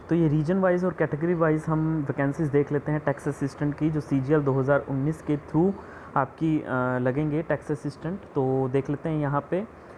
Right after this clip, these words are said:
अ, अहमदाबाद में आपके, अ, सिक्सटी फ़ोर जो है वो vacancies हैं, बेंगलोर में आपकी एक सौ छः vacancies हैं। general की मैं बात करूँ तो बयालीस vacancies हैं। भोपाल रीजन की आपकी तरतालीस general category की vacancies हैं,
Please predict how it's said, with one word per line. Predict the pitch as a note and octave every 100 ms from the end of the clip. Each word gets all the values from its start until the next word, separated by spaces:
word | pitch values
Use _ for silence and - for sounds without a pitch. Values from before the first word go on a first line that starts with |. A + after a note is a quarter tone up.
| -
अ, | C3+ C3 -
अहमदाबाद | D3+ D#3+ F3+ F3 E3+
में | E3+
आपके, | D#3 - - D#3+ D#3+
अ, | - C3
सिक्सटी | C3+ C#3+ - D#3
फ़ोर | D#3 D3+
जो | D3+
है | D3
वो | D3 C3+
vacancies | B2+ C3+ C3 D#3+ D3
हैं, | D3 E3
बेंगलोर | C#3 B2+ C3 C#3
में | D3 C3+
आपकी | - C3+
एक | B2
सौ | -
छः | B2 - D#3+
vacancies | D#3+ D#3 D3 D#3+ C#3+
हैं। | D3+ F3 - - B2+
general | C#3+ D#3 E3+
की | F3
मैं | D#3+
बात | D3 C#3
करूँ | C#3+ D3
तो | D3+
बयालीस | B2+ A#2 B2+ D3+
vacancies | D3 C#3+ D#3+ D3
हैं। | D#3 E3
भोपाल | C3 - C#3 C#3+
रीजन | C#3 C#3+ C#3
की | D3
आपकी | C3 - C#3+ D3
तरतालीस | D#3 B2+ C3 B2+ D3 -
general | B2 A#2 C3
category | D3 C#3 C#3 D3
की | D3+
vacancies | D3 C#3+ C#3 D#3 C#3+
हैं, | D#3+